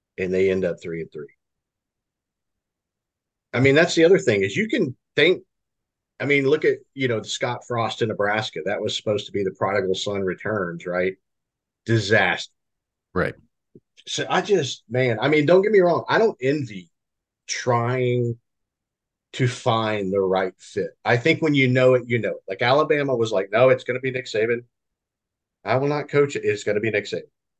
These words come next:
Speaker 1: They were like, "Just say your number. Just say your number, bro."
Speaker 2: Right.
Speaker 1: <laughs> You know?
Speaker 2: Tell us
Speaker 1: And
Speaker 2: what it is.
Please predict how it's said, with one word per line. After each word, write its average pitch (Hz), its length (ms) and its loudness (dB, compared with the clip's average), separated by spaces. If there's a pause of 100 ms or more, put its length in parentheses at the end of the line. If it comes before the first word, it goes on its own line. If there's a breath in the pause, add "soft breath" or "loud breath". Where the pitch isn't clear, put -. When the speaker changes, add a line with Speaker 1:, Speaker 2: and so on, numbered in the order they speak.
(180)
Speaker 1:
They 113 120 2
were 117 60 4
like, 107 160 2
"Just 165 220 0
say 254 140 4
your 240 140 0
number. 220 340 -2 (640)
Just 170 160 -2
say 214 140 4
your 240 140 4
number, 247 220 -2
bro." 156 300 -4 (100)
Speaker 2:
Right. - 220 2 (140)
Speaker 1:
<laughs> - 140 -8
You 202 200 -2
know? 214 160 -2 (160)
Speaker 2:
Tell 135 200 6
us 156 80 6
Speaker 1:
And 170 80 6
Speaker 2:
what 156 100 6
it 160 100 4
is. - 300 2